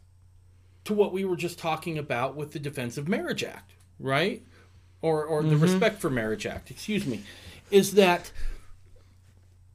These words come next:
Speaker 1: they know a sea change is coming, whether they want it or not, right?
Speaker 2: Right, yeah, absolutely.
Speaker 1: Because
Speaker 2: That's, that's the only reason why I think the church would, would step out and say, "We're gonna support this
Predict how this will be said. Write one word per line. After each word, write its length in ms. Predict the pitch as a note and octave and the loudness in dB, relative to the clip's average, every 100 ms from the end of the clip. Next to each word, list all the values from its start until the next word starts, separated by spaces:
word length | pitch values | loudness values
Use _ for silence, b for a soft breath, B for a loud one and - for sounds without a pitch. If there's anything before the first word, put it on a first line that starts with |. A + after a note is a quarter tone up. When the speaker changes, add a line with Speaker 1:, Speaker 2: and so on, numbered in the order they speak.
| - - - F3+ | -20 -20 -20 -10
Speaker 1:
they 280 | D#3+ F#3+ G#3 | 4 4 6
know 260 | A3 D#4 | 4 4
a 60 | C4 | 0
sea 260 | - E3+ | -2 -4
change 400 | B2 - C3+ B2+ | -2 0 0 0
is 140 | A#2+ - | -2 -4
coming, 400 | - A#3+ F#3 D3 | -2 0 2 6
whether 240 | C#3+ C#3 | 6 4
they 160 | C#3+ F3+ | 2 2
want 320 | G3+ C3+ A#2 | 4 0 0
it 120 | A2+ | -6
or 100 | G#2+ | -8
not, 420 | G#2+ F3 C#3+ C#3 - | 0 0 2 -4 -2
right? 360 | C3 C3 E3+ - D3+ C3+ | 2 4 2 -2 -10 -2
Speaker 2:
Right, 520 | D3 D3+ G3+ B3+ A3+ F#3 | 8 8 10 8 6 8
yeah, 320 | G#3+ B3 E3 | 10 10 10
absolutely. 500 | B3 F#3+ A3 G#3+ E3 | 10 12 12 12 12
Speaker 1:
Because 20 | D3+ | 12
Speaker 2:
That's, 200 | F3 - | 10 10
that's 260 | G3 G#3+ | 8 12
the 80 | A3 | 10
only 180 | G#3+ G3+ | 12 10
reason 360 | F3 A3+ F#3 | 10 8 6
why 260 | E3 E3 E3 | 4 4 6
I 80 | D#3+ | 4
think 220 | E3+ E3+ | 2 -2
the 80 | C#3+ | -2
church 420 | - G3 G3 - | 4 4 4 0
would, 360 | D3+ D#3 C#3 - | 4 4 2 -6
would 400 | C3 D3+ C#3+ B2 | 10 10 10 0
step 320 | - E3 D3+ | 4 6 8
out 200 | D3+ E3 | 8 8
and 100 | D#3+ | 6
say, 160 | C#3 D3 | 8 10
"We're 120 | D3+ | 10
gonna 140 | E3+ | 10
support 320 | D3+ D3 F#3 E3 | 8 8 8 10
this 220 | D#3 | 6